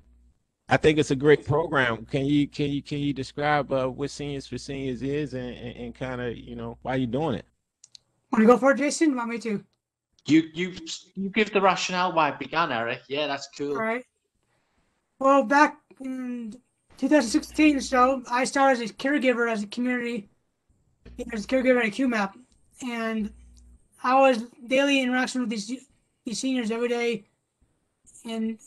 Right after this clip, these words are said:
Speaker 2: I always felt something was missing. And talking to people and observing what's going around me, I thought what people were missing was connection.
Speaker 1: Mm-hmm.
Speaker 2: You know, you could, you know, I think we all know that in high school, you sometimes you be, or for friends, you can be around a lot of people,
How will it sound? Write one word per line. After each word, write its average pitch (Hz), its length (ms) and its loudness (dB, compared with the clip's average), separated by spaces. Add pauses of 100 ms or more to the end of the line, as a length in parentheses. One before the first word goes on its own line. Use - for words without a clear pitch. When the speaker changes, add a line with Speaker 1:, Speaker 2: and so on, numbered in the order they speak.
(160)
Speaker 2:
I 254 60 -4
always 277 240 6
felt 294 200 8
something 294 240 0
was 247 140 2
missing. 208 520 -2 (500)
And 226 120 -6
talking 262 300 2
to 220 80 -4
people 247 480 -4 (760)
and 226 360 -6 (360)
observing 254 360 6
what's 247 140 0
going 262 120 0
around 254 300 4
me, 226 320 -2 (260)
I 247 80 -4
thought 262 220 2
what 247 560 -2
people 254 160 -4
were 240 100 -2
missing 240 280 -2
was 202 380 -4 (460)
connection. 240 500 0 (840)
Speaker 1:
Mm-hmm. - 240 -14
Speaker 2:
You 220 60 -4
know, 226 40 -2
you 240 80 -4
could, 269 240 -2
you 247 200 0
know, 277 120 2
I 269 40 -2
think 262 160 0
we 285 80 4
all 294 160 6
know 285 200 4
that 233 80 -6
in 247 200 0
high 247 160 2
school, 247 280 2
you 226 140 -2
sometimes 240 320 0
you 240 80 -4
be, 262 240 0
or 240 300 -4
for 240 180 -8
friends, 254 340 0
you 233 60 -4
can 220 80 -4
be 262 80 2
around 269 140 2
a 254 40 0
lot 254 140 2
of - 80 -18
people, 233 480 4